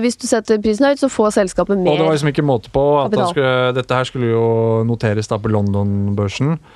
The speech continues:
Speaker 2: Eh, men så var det jo ingen som, eller det var ikke så mange i hvert fall, som hadde lyst til å kjøpe det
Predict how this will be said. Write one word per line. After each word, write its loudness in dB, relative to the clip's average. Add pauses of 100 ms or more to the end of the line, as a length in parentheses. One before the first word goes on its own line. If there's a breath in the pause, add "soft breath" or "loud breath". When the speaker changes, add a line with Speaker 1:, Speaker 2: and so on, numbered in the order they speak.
(340 loud breath)
Speaker 2:
Eh, -2 (160)
men 0
så 0 (180)
var 0
det 2
jo 0
ingen -2
som, -2 (480)
eller -4
det -8
var -2
ikke 0
så 2
mange 0
i 0
hvert -4
fall, -2
som -6
hadde -2
lyst -6
til -10
å -2
kjøpe -2
det 0